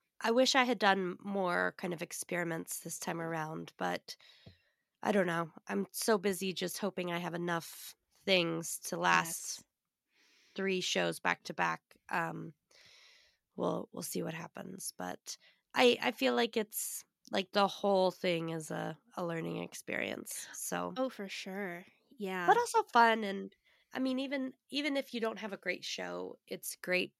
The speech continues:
Speaker 1: to connect with other, um, artists in the community. And Denver, the Denver area is such a great place for, I mean, there are just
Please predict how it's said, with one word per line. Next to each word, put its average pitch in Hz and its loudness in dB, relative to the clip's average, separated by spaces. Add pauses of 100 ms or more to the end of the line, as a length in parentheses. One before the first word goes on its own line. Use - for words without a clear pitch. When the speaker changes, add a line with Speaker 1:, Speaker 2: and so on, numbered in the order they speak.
(200)
Speaker 1:
to 170 -4
connect 170 -4
with 175 -4
other, 165 -2 (600)
um, 175 -2 (180)
artists - 0
in 185 -4
the 175 -4
community. 226 -4
And 180 -6 (420)
Denver, 180 0
the 185 -6
Denver 185 -2
area 170 -2
is 160 -6
such - -4
a 147 -6
great - -4 (180)
place 165 -2
for, - -10
I 190 -6
mean, 180 -2
there 180 2
are 170 0
just 170 -4